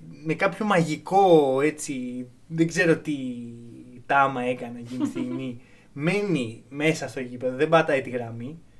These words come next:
Speaker 1: δίνει πάσα, ε, σε ποιον την έδωσε τώρα, στον Dennis Johnson.
Speaker 2: Κανείς δεν νοιάζεται, ναι.
Speaker 1: Έχει σημασία, ρε.
Speaker 2: Ε,
Speaker 1: Dennis
Speaker 2: εντάξει,
Speaker 1: Johnson,
Speaker 2: ναι.
Speaker 1: D-, D J.
Speaker 2: Εντάξει.
Speaker 1: Δίνει την πάσα, σκοράρει το καλάθι τελευταία στιγμή και οι Celtics κερδίζουν το πέμπτο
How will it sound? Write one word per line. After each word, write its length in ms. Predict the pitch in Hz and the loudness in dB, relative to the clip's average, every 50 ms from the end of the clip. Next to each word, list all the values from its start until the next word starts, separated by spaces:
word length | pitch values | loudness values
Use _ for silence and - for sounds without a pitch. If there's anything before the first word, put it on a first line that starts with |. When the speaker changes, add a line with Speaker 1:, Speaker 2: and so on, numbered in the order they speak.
| - _ - - - - - | -20 _ -20 -20 -18 -10 -4
Speaker 1:
δίνει 280 | 170 220 220 185 156 | -2 -2 0 0 0
πάσα, 640 | 123 - 156 156 160 151 - - - 123 117 - - - _ - - - - _ - - _ - | 0 4 6 6 6 4 2 -4 -6 -6 -6 -8 -18 -20 _ -20 -20 -20 -20 _ -20 -20 _ -14
ε, 880 | - 135 135 131 131 131 127 127 127 123 123 123 123 123 123 120 123 120 120 117 - - _ _ _ _ _ _ _ - _ - | -10 -6 -4 -4 -2 -2 -2 -2 0 0 0 0 0 -2 -4 -6 -6 -10 -12 -14 -20 -20 _ _ _ _ _ _ _ -20 _ -20
σε 140 | - - 143 | -16 -14 -14
ποιον 280 | 127 123 - - 165 156 | -12 -10 -6 -6 -6 -6
την 160 | - 147 147 | -6 -10 -10
έδωσε 340 | 151 156 151 139 135 127 - | -8 -8 -8 -8 -10 -10 -8
τώρα, 200 | - 151 156 160 | -4 -4 -4 -4
στον 280 | 160 - - 151 143 139 | -4 -4 -4 -4 -2 4
Dennis 540 | 147 165 165 165 160 156 - - - 143 131 127 131 | 6 6 6 6 4 -2 -6 -10 -8 -10 -8 -4 -4
Johnson. 180 | 135 139 147 147 - | -2 -2 -2 -4 -4
Speaker 2:
Κανείς 280 | - 220 247 - 123 113 | -4 -4 -4 -4 -6 -8
δεν 100 | 107 107 | -8 -8
νοιάζεται, 300 | 107 117 135 - - 117 | -8 -8 -10 -12 -14 -16
ναι. 360 | 113 117 - - - - 151 | -16 -16 -18 -12 -4 0 0
Speaker 1:
Έχει 160 | 147 147 - | 0 0 -2
σημασία, 540 | - 127 120 117 - - 165 143 120 113 113 110 | -12 -12 -14 -12 -8 -4 -4 -4 -4 -4 -8 -6
ρε. 100 | 214 208 | -4 -4
Speaker 2:
Ε, 40 | 202 | -2
Speaker 1:
Dennis 20 | - - | 0 0
Speaker 2:
εντάξει, 240 | 220 185 175 165 - | 2 2 2 0 0
Speaker 1:
Johnson, 220 | 208 214 180 156 151 | 0 0 0 0 -2
Speaker 2:
ναι. 80 | 170 196 175 170 170 165 | -6 -10 -10 -8 -10 -10
Speaker 1:
D-, 20 | 196 | -10
D 220 | 196 170 170 240 | -10 -6 0 2
J. 220 | 247 226 156 127 - - - - _ - - - _ - | 2 2 2 0 -8 -16 -20 -20 _ -20 -20 -18 _ -6
Speaker 2:
Εντάξει. 200 | 381 381 - 175 | -4 -2 0 0
Speaker 1:
Δίνει 80 | 208 208 | -2 -2
την 120 | 180 180 | 0 0
πάσα, 420 | 165 196 196 208 202 - 254 247 247 - | 2 4 4 4 4 2 2 0 0 -4
σκοράρει 580 | - - - - 170 165 165 175 214 226 226 | -8 -6 0 6 8 8 10 10 8 4 4
το 100 | 226 - | 2 -2
καλάθι 540 | 170 175 175 185 185 170 170 - 156 147 156 - | 0 0 2 2 2 0 -2 -4 -8 -8 -8 -4
τελευταία 380 | - 202 180 165 165 - 180 | -2 0 0 0 0 0 -2
στιγμή 400 | 165 - - 165 180 208 214 208 208 | -2 -2 -4 -8 -6 -6 -8 -10 -8
και 100 | - 220 | -4 -2
οι 120 | 208 190 170 - | -2 -2 -2 -4
Celtics 480 | - 180 180 175 170 185 190 170 - - - - - - - - - - - - - - - | -8 -8 -8 -8 -10 -12 -12 -14 -16 -18 -20 -20 -20 -20 -20 -20 -20 -20 -20 -20 -20 -10 -2
κερδίζουν 580 | - 165 160 147 170 185 180 160 156 151 139 | 2 2 2 2 2 -2 -2 0 -2 -2 -2
το 120 | 127 139 127 | -2 -2 -2
πέμπτο 580 | 127 139 135 127 123 123 123 120 123 - - | -2 -4 -4 -4 -4 -6 -8 -8 -8 -12 -14